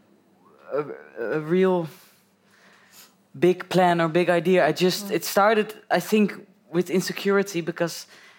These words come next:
Speaker 1: I had this chance to write a short story, and they, they asked me, uh,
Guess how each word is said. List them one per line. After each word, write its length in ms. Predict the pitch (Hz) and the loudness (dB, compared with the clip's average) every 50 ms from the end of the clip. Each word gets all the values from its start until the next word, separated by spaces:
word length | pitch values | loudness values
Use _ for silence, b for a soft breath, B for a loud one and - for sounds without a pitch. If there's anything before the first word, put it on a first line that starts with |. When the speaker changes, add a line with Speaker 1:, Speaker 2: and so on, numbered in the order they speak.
| B B B - - | B B B -6 -2
Speaker 1:
I 40 | 151 | 0
had 140 | 160 165 165 | 0 0 -2
this 160 | - 165 - | -2 -6 -8
chance 360 | - - 175 170 170 165 - | -2 0 0 0 0 0 -4
to 80 | - 175 | -2 0
write 200 | 170 170 170 170 | 2 2 2 0
a 40 | 165 | -2
short 300 | - - 170 170 160 - | -4 -4 -4 -4 -4 -4
story, 440 | - - - 175 180 185 196 196 190 | -6 -4 -2 -2 0 0 0 0 0
and 100 | 185 175 | 0 0
they, 140 | 175 170 - _ - | -2 -2 -4 _ -4
they 160 | 147 151 120 | -2 0 0
asked 260 | 110 151 156 - - 165 | 0 0 -2 -2 -4 -4
me, 340 | 165 160 156 147 98 80 | -4 -4 -4 -6 -6 -6
uh, 420 | 73 107 113 113 107 101 80 78 | -4 -4 -2 -2 -2 -2 -4 -6